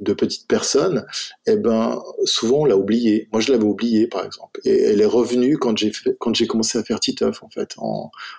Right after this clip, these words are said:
en, en, en m'immergeant là-dedans, mon enfance est revenue, mais je m'en souvenais pas. Et j'ai retrouvé les odeurs, les goûts, les, euh, euh, les, les, les excitations de «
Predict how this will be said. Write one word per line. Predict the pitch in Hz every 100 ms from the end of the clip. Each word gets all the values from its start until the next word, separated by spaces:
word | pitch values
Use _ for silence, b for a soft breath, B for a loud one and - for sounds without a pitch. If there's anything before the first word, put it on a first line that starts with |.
| B
en, | 104 101 98 101 104 101 - B B 113
en, |
en | 110 110 104 107 - 113 107
m'immergeant | 107 127 127 127 117
là-dedans, | 107 104 131 139 120 - - - - -
mon | 220
enfance | 110 - 131 117
est |
revenue, | 104 113 110 120 117
mais | 110 - B B
je | -
m'en | 110
souvenais | - 113 110 110
pas. | 120 98 - _ _ B B B B
Et | 107
j'ai | - 110
retrouvé | - - 117 117 131 123
les | 98 104
odeurs, | 120 120 120 123 117
les | 107
goûts, | 101 110 123 127 123
les, | 110 104
euh, | 98 101 - _ B B _ -
euh, | 53 - - - - - - - _ B B -
les, | 104 107
les, | 104 107 107 _ _
les | - 101 117
excitations | - - 110 110 - 117 113
de « | 107 104